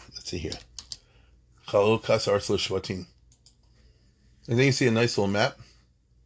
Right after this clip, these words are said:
of the twelve tribes. And it's a,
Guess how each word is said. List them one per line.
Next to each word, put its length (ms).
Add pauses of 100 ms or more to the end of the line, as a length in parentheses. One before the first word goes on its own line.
(640)
of 160
the 60
twelve 260
tribes. 440 (1600)
And 320 (400)
it's 140
a, 120